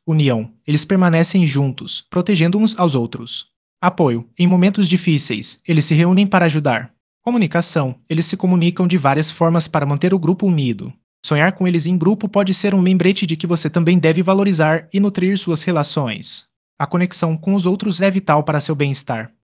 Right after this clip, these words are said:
Análise de sonhos com elefantes. Como interpretar seus sonhos com elefantes? Sonhar com elefantes pode trazer mensagens poderosas.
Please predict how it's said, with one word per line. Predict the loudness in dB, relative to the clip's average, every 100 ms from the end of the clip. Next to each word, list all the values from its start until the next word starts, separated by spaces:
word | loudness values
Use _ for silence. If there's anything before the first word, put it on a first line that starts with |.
| _ _
Análise | -4 -2 0 0
de | -4
sonhos | -4 -4 -4 -4
com | -4 -2
elefantes. | -2 -4 -4 -4 -6
Como | -6 -4
interpretar | -4 -4 -6 -6 -4 -2 -2
seus | -4 -6
sonhos | -4 -4 -4 -4
com | -4
elefantes? | -2 -2 -2 -4 -4 -4
Sonhar | -4 -2 -2
com | -2 -4
elefantes | -2 -4 -4 -4 -4 -6
pode | -2 -2 -2
trazer | -4 -2 -2 -2
mensagens | -4 -4 -2 0 0 -4
poderosas. | -6 -4 -4 -4 -6 -12 -14 -14